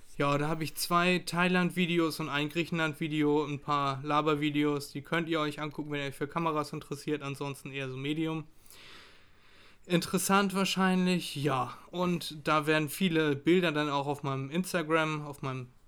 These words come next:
eigentlich ersten Instagram, äh, folgen, at freddy visuals, und auf meinem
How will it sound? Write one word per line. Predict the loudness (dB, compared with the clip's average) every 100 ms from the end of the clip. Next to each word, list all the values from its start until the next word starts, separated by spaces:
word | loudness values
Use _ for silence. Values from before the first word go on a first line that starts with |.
| _ _ _ _
eigentlich | -4 0 0 -2
ersten | 0 0 0 -4
Instagram, | -4 -2 -2 2 0 0 -4
äh, | -4 -4
folgen, | 0 2 2 2 -2
at | -2 0
freddy | 0 0 0
visuals, | 0 2 2 2 -2
und | -8 -6
auf | -6
meinem | -4 -4 -4